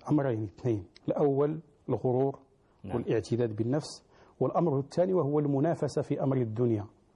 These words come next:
Speaker 2: نعم.
Speaker 1: وذلك قال صلى الله عليه وسلم: "إنا لا نولي هذا الأمر من طلبه".
Speaker 2: نعم.
Speaker 1: ولكن من هذا، هذا، هذا التفسير وهذا التحليل قد،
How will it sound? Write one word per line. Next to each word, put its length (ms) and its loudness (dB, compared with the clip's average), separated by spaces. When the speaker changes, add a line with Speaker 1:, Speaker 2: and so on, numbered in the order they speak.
Speaker 2:
نعم. 300 -4
Speaker 1:
وذلك 300 0
قال 320 -2
صلى 80 -14
الله 120 -2
عليه 80 2
وسلم: 260 -4
"إنا 160 2
لا 140 2
نولي 360 0
هذا 160 -2
الأمر 320 -2
من 100 -4
طلبه". 440 -2
Speaker 2:
نعم. 220 -8
Speaker 1:
ولكن 300 0
من 160 2
هذا، 380 2
هذا، 360 0
هذا 220 -2
التفسير 540 -2
وهذا 260 -2
التحليل 360 -6
قد، 500 0